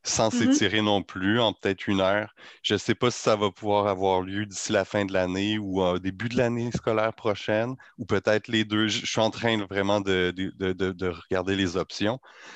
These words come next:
Speaker 1: Puis on a aussi l'idée de faire, euh, disons, euh, une, une brève capsule explicative, là, pour ceux qui peuvent pas, euh, participer à, à la présentation d'une heure.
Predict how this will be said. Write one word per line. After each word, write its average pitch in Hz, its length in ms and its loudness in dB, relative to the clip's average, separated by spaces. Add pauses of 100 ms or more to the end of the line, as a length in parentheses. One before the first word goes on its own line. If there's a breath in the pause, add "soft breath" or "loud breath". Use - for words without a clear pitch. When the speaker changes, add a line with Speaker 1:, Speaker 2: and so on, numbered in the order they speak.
(140 loud breath)
Speaker 1:
Puis 104 100 0
on 95 100 2
a 95 60 2
aussi 95 260 -4
l'idée 98 320 0
de - 60 -10
faire, 95 320 0
euh, 85 160 -2
disons, 87 340 -2
euh, 80 200 -6 (340 loud breath)
une, 92 120 -2 (120)
une 95 160 0
brève 98 400 0
capsule 95 580 -2
explicative, 85 1000 -6
là, 87 120 -4
pour - 240 -12
ceux 85 140 -8
qui - 180 -20
peuvent 78 320 -10
pas, 82 80 -6
euh, 78 300 -6 (260)
participer - 500 -8
à, 76 220 -4
à 80 180 -6
la 80 120 -2
présentation 82 680 -6
d'une 73 220 -10
heure. - 320 -12